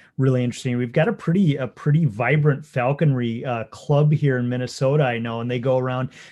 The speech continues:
to the suburbs. I, I, they, they sort of chuckle at, I think the best places for them to go is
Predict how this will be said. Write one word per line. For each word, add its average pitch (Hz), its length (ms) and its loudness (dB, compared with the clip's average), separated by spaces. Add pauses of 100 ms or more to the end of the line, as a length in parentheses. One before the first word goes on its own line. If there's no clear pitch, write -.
to - 80 0
the 135 100 2
suburbs. 139 600 2
I, 127 220 0
I, 139 100 2
they, 143 220 2
they 143 180 2
sort 147 240 2
of 131 60 2
chuckle 151 480 2
at, 120 120 0
I 123 100 0
think 135 200 0
the 135 80 0
best 127 380 0
places 143 380 0
for - 120 -2
them 127 120 0
to 120 60 -4
go 135 160 2
is 123 180 -2